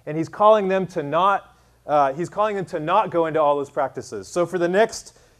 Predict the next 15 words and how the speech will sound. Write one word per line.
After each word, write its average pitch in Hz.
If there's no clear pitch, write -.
you 143
know, 143
I'm 156
gonna 165
spare 214
you 196
all 175
of 165
the, 147
the, 127
the, 127
the 123
bloody, 147
gory 165
details, 127